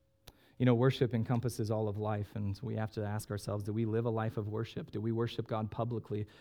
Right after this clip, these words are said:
with the corporate gathering of God's people? Do we worship God privately with the practice of spiritual disciplines like prayer, Bible reading, family worship more? Do we worship God in the way that we live our lives,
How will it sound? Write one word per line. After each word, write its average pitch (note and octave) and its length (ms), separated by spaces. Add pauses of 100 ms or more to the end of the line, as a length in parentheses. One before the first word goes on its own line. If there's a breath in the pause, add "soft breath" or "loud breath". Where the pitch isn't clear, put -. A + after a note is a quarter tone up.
(160 loud breath)
with A#2+ 180
the A2+ 80
corporate A2+ 400
gathering A2 420
of G#2 100
God's G#2 260
people? A2 300
Do G#2+ 100
we A2 100
worship A2+ 340
God G#2+ 180
privately G#2+ 520
with G#2+ 140
the G#2 60
practice A2 440
of G2+ 100
spiritual G#2+ 400
disciplines G#2+ 560
like - 180
prayer, A2+ 360
Bible G#2 340
reading, G#2 280
family A2+ 320
worship G#2+ 360
more? A2 440 (520 loud breath)
Do A#2+ 60
we A#2+ 100
worship B2+ 360
God A#2 320 (400 loud breath)
in A#2+ 80
the A#2 60
way B2 180
that C#3+ 100
we B2+ 140
live A#2+ 200
our A#2+ 120
lives, A2 720